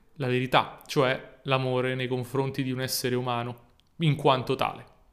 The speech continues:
E io non riuscivo a vederlo, quindi adesso innumerevoli flashback, esempi mi vengono in mente di volte in cui,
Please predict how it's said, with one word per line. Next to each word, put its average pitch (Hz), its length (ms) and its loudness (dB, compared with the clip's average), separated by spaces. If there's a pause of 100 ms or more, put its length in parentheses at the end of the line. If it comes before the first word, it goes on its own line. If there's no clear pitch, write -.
(260)
E 180 80 6
io 185 120 8
non 180 100 4
riuscivo 156 300 2
a 143 40 0
vederlo, 127 420 -2
quindi 131 300 -6 (380)
adesso 143 340 2
innumerevoli 143 960 2 (180)
flashback, 139 600 2
esempi 139 460 2
mi 127 100 -6
vengono 131 400 -4
in 143 80 -4
mente 123 400 -4
di 127 260 -4
volte 131 460 2
in 131 140 0
cui, 143 640 0